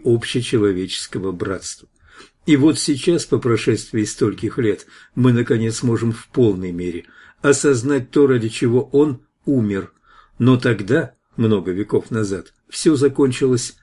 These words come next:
распятием. Я привёл вас сюда с далёкого берега, дабы вы могли воочию наблюдать ту великую борьбу, которая происходит сейчас в душах людей. Теперь вы находитесь в самом центре её.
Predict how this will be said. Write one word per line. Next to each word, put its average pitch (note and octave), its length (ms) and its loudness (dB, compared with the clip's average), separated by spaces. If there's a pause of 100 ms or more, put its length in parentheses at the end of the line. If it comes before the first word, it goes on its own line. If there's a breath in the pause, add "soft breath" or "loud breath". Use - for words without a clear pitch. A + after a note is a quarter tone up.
(120)
распятием. B2 880 -4 (1120)
Я B2+ 240 4
привёл B2+ 420 2
вас A#2+ 220 0
сюда C#3+ 320 -2
с A#2 80 -2
далёкого G2+ 480 0
берега, G2 400 -2
дабы A2 280 0
вы C#3+ 260 0 (240 loud breath)
могли A#2+ 340 2
воочию A#2+ 640 2
наблюдать G#2 640 -2 (300 soft breath)
ту B2+ 140 4
великую G#2 560 0
борьбу, A2 480 0 (240 soft breath)
которая C3+ 440 4
происходит B2 600 -2
сейчас A#2 520 -4 (180 soft breath)
в A2+ 140 -4
душах A2+ 360 0
людей. G2 420 -4 (220 soft breath)
Теперь D3+ 420 4
вы C#3+ 120 -2
находитесь C3 720 -2 (180)
в - 80 -20
самом A2+ 480 -2
центре G#2 420 -4
её. G2 440 -6